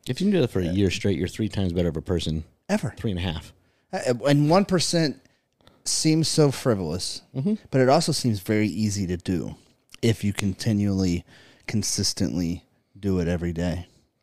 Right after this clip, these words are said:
Speaker 1: So I ask people, "What do you want?" That's my question. What do you want? What do you want? Those that are listening right now, pause the podcast, get out a pen and paper, write down the first thing that comes to your mind. What do you want?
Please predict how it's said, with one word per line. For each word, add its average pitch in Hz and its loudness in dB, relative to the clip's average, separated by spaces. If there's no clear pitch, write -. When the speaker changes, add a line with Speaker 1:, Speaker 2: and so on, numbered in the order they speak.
Speaker 1:
So - 2
I 233 8
ask 233 2
people, 170 4
"What 156 4
do 214 4
you 190 2
want?" 104 2
That's - 0
my 135 4
question. 87 -2
What 117 2
do 139 4
you 131 4
want? 104 2
What 139 4
do 190 6
you 139 6
want? 87 4
Those 165 8
that 190 8
are 147 8
listening 113 4
right 95 2
now, 87 0
pause 160 4
the 156 0
podcast, 98 0
get 147 4
out 156 8
a 147 6
pen 139 6
and 127 4
paper, 90 2
write 123 4
down 117 6
the 98 0
first 175 6
thing 160 8
that 135 4
comes 131 4
to 120 -2
your 120 6
mind. 87 2
What 131 2
do 160 6
you 156 6
want? 98 2